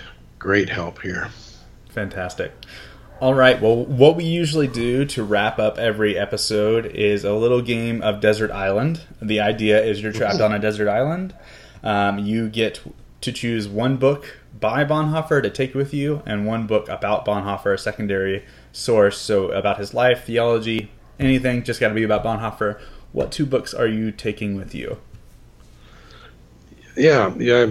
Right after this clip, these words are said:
Speaker 1: Knowing that's kind of a, a good way to end, but even discuss this whole thing. Um,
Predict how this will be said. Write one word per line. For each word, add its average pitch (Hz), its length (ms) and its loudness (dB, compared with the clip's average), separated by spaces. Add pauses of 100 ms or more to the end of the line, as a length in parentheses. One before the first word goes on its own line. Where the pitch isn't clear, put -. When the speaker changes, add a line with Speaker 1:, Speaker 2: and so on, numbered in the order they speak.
(160)
Speaker 1:
Knowing 135 360 6
that's 117 220 2
kind 131 300 2
of 110 180 -6
a, 107 140 -6
a 95 40 -6
good 127 220 4
way 110 220 4
to 90 280 -8 (280)
end, 131 340 4
but 98 180 -6 (120)
even 113 260 -6
discuss 113 480 -6
this 104 140 -8
whole 98 180 -8
thing. 110 320 -8 (600)
Um, 107 500 0